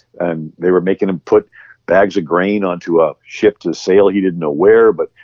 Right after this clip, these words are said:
he hid amo-, hid amongst the bags of grain. When the ship was landed, uh, they, uh, he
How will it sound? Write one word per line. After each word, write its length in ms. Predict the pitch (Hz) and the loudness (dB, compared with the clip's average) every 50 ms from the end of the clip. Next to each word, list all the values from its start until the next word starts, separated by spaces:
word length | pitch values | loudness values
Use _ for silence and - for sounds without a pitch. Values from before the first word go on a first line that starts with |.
| _ _ _ _ | _ _ _ _
he 140 | - 90 | -10 -8
hid 180 | - 107 107 101 | -2 0 2 2
amo-, 240 | 104 92 98 104 - | 2 2 0 -4 -6
hid 200 | _ - 113 110 | _ 0 2 2
amongst 280 | 110 101 101 104 - - | 2 2 0 -2 -4 -6
the 80 | - | -6
bags 320 | 76 78 - 90 95 - - | -2 2 2 2 2 0 -4
of 80 | 82 | -8
grain. 400 | 71 78 92 95 101 107 110 107 - _ _ _ _ _ _ | -6 -4 -2 -2 0 -2 -2 -4 -8 _ _ _ _ _ _
When 140 | - - 82 | -10 -8 -8
the 60 | 80 | -6
ship 240 | - - 127 107 - | -2 0 0 0 2
was 240 | 95 85 78 - - _ _ - | 0 -2 -2 -4 -10 _ _ -6
landed, 480 | 92 101 107 117 113 113 117 113 110 - _ _ _ - 85 | -2 0 0 0 2 2 0 0 -2 -6 _ _ _ -8 -6
uh, 260 | 85 80 80 80 71 69 69 - _ _ _ - - - - | -4 -2 -2 -4 -4 -6 -12 -20 _ _ _ -20 -20 -20 -12
they, 300 | 67 80 82 82 82 80 | -6 -4 -2 -2 0 -2
uh, 120 | 76 71 | -2 -4
he 240 | - - 87 85 | -4 -8 -12 -12